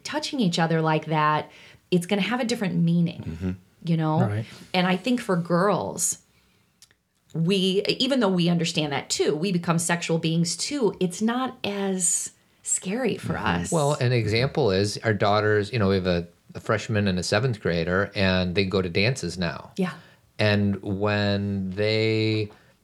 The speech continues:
Speaker 4: don't have a dance partner, they'll dance with each other.
Speaker 1: Yes.
Speaker 4: When was the last time you guys danced with another man?
Speaker 2: College.
Speaker 4: Really?
Speaker 2: Yeah.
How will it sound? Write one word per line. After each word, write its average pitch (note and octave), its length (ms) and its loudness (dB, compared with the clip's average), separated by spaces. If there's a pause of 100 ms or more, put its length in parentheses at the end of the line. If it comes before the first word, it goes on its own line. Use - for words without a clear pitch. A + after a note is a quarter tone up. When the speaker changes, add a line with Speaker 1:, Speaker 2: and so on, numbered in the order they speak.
(120)
Speaker 4:
don't A2+ 180 0
have G2+ 160 0
a G2+ 40 2
dance G2+ 300 0
partner, F#2 380 0
they'll F#2+ 220 2
dance F2+ 320 0
with F2+ 120 0
each F2+ 200 0
other. G#2 340 -2 (160)
Speaker 1:
Yes. A3 600 0 (520)
Speaker 4:
When A2+ 80 -2
was G#2+ 80 2
the A2+ 80 4
last G#2 120 0
time G#2 200 2
you G2 60 2
guys F#2+ 200 2
danced F#2 280 0
with F#2 100 -4
another F2+ 320 0
man? F#2 260 -2 (140)
Speaker 2:
College. D2+ 440 -4 (680)
Speaker 4:
Really? A#2 320 0 (140)
Speaker 2:
Yeah. F#2+ 300 -2